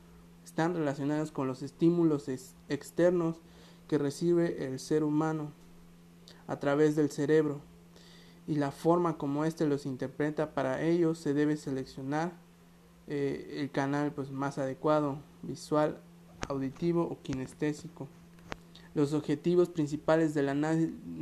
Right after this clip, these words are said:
del análisis de los modelos y estudio de los diferentes estilos de aprendizaje es la posibilidad de entender la manera en que aprenden los seres humanos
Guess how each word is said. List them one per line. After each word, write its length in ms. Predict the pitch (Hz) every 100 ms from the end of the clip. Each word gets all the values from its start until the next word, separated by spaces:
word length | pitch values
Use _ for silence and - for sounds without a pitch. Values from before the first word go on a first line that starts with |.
| 151
del 160 | 143 143
análisis 640 | 143 156 160 165 160 135 135
de 100 | 135
los 160 | 135
modelos 580 | 135 135 160 160 156 151
y 60 | 131
estudio 420 | - 151 151 151
de 80 | 135
los 320 | 127 127 - - - - -
diferentes 520 | 143 147 147 165 160
estilos 420 | 147 - 160 156
de 60 | 143
aprendizaje 760 | 139 135 135 131 151 160 156 156
es 100 | 160
la 140 | 156
posibilidad 640 | 147 143 143 135 135 160
de 60 | 165
entender 480 | 151 - 135 151 165
la 100 | 151
manera 600 | 135 135 165 196 160 151 - - -
en 120 | 147
que 120 | 135 143
aprenden 420 | 143 160 160 147
los 140 | 135
seres 320 | 143 139 135
humanos 460 | 143 151 160 156